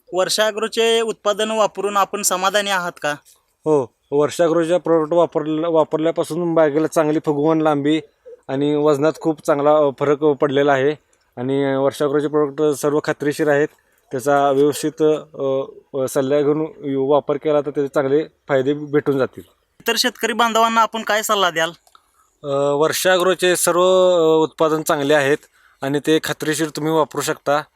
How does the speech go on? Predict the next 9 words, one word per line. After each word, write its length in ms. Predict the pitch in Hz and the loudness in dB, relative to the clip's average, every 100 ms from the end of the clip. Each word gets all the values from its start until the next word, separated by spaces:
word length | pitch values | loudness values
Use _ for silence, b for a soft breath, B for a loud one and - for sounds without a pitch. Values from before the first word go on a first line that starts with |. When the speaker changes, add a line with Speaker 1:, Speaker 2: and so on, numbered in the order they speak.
| _ _ _ - | _ _ _ -10
Speaker 2:
आणि 220 | 123 135 127 | -6 -6 -2
ते 280 | 156 160 160 | 2 2 2
बाकीच्या 380 | 147 147 - 156 | 2 0 0 -2
सर्व 200 | 156 160 | 0 0
पिकासाठी 460 | 147 165 165 147 | -2 -6 -4 -4
सुद्धा 200 | 143 147 | -4 -4
ते 180 | 147 165 - | -2 -2 -2
वापरू 240 | 165 147 131 | -4 -4 -4
शकता 340 | 139 - 104 | -6 -6 -8